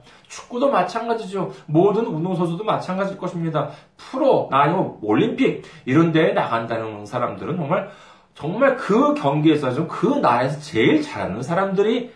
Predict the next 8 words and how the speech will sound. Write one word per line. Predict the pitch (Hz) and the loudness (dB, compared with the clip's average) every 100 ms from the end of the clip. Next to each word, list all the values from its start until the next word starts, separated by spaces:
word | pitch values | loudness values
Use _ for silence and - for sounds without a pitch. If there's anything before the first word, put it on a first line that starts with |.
| - | -12
모인 | 107 113 143 170 | -2 0 2 0
곳입니다. | 147 - 127 110 - - _ _ _ _ _ _ _ _ _ _ _ _ _ _ _ - - - | -2 -2 -6 -6 -10 -18 _ _ _ _ _ _ _ _ _ _ _ _ _ _ _ -20 -20 -20
사실 | - - 214 226 311 302 | -14 -4 -2 -2 -4 -4
그 | - 147 | -4 -2
정도 | 127 151 135 123 135 233 - | 2 2 2 0 0 0 -2
되면은 | - 120 139 113 95 90 - _ _ | -4 -2 -2 -4 -8 -12 -20 _ _
이제 | - 120 196 | -6 0 2
훈련 | 226 - 302 294 277 294 - | 2 -2 -8 -2 -2 -2 -8